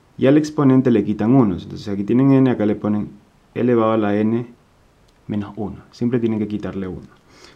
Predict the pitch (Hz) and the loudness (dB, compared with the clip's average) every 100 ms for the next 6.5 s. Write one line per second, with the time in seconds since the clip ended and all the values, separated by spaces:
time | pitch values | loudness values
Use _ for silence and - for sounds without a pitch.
0 | - 127 127 123 120 117 131 131 131 139 | -4 0 2 4 4 2 2 2 0 -4
1 | - _ _ _ 117 117 113 107 101 101 | -8 _ _ _ -2 0 0 -4 -2 -2
2 | 98 101 95 92 92 - _ _ _ _ | -2 -4 -8 -8 -10 -16 _ _ _ _
3 | - _ _ _ _ _ 110 - 104 110 | -20 _ _ _ _ _ -14 -12 -8 -4
4 | 98 92 95 - - 101 104 110 113 117 | -4 -4 -12 -18 -10 -4 -2 0 2 2
5 | 120 120 _ _ _ _ _ - 110 107 | 2 -4 _ _ _ _ _ -8 -4 2
6 | 113 113 - 123 147 | 2 2 2 0 0